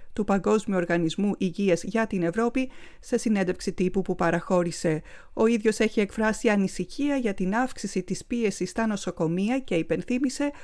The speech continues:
ότι τα μη εμβολιασμένα άτομα εκτίθενται έως και έξι φορές περισσότερο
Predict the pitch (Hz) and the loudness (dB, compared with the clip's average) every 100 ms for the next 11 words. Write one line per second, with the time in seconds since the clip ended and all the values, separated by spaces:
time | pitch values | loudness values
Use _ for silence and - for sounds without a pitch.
0 | - - - 220 220 208 196 190 233 262 | -18 -12 0 0 2 0 2 4 4 2
1 | 240 202 185 175 185 202 254 247 196 202 | 2 2 4 2 2 0 2 2 0 0
2 | 214 214 226 - 185 - 254 254 247 226 | 0 0 0 -4 -6 -4 -2 0 0 0
3 | 247 - 220 214 214 - 196 - 240 277 | 0 0 -2 -2 -2 -2 -2 0 -2 -2
4 | - - 196 196 - 190 165 - 220 202 | -6 -2 0 0 -2 -4 -2 -2 -2 0
5 | 175 262 | 0 -2